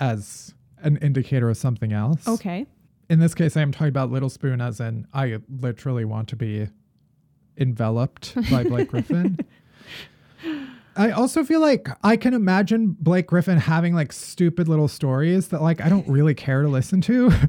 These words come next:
Speaker 1: <laughs> but, like, that would be nice to fall asleep to.
Speaker 2: So you're saying that, like, Blake would be more boring than Jay Ellis, and that's a plus for Blake.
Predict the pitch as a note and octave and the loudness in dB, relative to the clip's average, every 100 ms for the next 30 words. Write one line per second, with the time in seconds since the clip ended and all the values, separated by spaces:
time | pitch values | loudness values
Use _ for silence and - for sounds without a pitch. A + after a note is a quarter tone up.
0 | - - - A3 F#3+ F#3 - - E3 F3+ | 0 -4 -2 0 2 2 0 -4 0 2
1 | F#3+ F#3+ F3+ D#3 E3 - D#3+ E3 C#3+ C3+ | 4 4 4 4 2 0 -2 0 0 0
2 | - C#3 C3+ - - F4+ E4+ E4+ E4 D#4+ | -2 -4 -4 -4 2 2 2 0 0 0
3 | A#3+ A#3+ G#3 - _ _ _ _ - G3 | 0 -2 -4 -12 _ _ _ _ -10 0
4 | G#3+ A3+ A#3 B3+ G#3 G#3+ G#3 F#3+ F#3+ G3 | 2 2 0 -2 0 0 2 2 2 0
5 | E3 F3 F3 F3+ F3+ E3 E3+ E3 E3 E3 | 0 -2 0 -2 -2 -2 -2 -2 -2 -2
6 | D#3+ D3+ D#3 - F#3+ F3+ F3 F3 G3+ - | -2 -2 -4 -6 -4 -2 -2 -2 -4 -4
7 | - D#3+ - - E3 D#3 - - - - | -4 -4 -4 -8 -8 -8 -6 -8 -8 -20